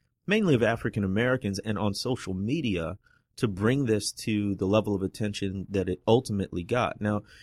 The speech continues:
don't get me wrong, this resolution had to pass, and I'm glad it passed. It was good that it was. And I've been there, um, in those kinds of moments, uh, in my own denomination, where we've been at these annuals meetings and we've passed resolutions about race that were,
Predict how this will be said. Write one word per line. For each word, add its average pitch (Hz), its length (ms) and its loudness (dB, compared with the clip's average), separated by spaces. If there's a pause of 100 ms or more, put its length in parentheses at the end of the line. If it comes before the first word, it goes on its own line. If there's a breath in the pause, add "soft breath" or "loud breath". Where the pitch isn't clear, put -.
(200 soft breath)
don't 156 180 6
get 147 120 8
me 120 100 2
wrong, 117 280 2
this 113 160 2
resolution 123 500 2
had 101 300 2
to 92 60 -2
pass, - 400 -2
and 95 120 0
I'm 95 180 -2
glad 101 320 0
it - 160 -4
passed. - 380 -8
It 107 100 0
was 104 160 0
good 143 340 0
that 92 140 2
it - 80 -2
was. 90 160 0
And 113 160 0
I've 120 160 0
been 185 220 4
there, 110 340 4 (380 soft breath)
um, 104 380 0
in 147 220 8
those 143 240 10
kinds 147 440 0
of 104 140 0
moments, 101 760 -2
uh, 95 220 -2
in 104 160 2
my 104 200 2
own 160 260 4
denomination, 90 920 0 (280 soft breath)
where 98 120 2
we've 92 160 0
been 143 160 2
at 147 100 0
these 117 180 -2
annuals 104 380 0
meetings 92 420 -4
and 90 100 -2
we've 85 200 -6
passed 135 420 -4
resolutions 98 640 0
about 87 320 0
race 90 300 0
that 87 180 -2
were, 80 240 -4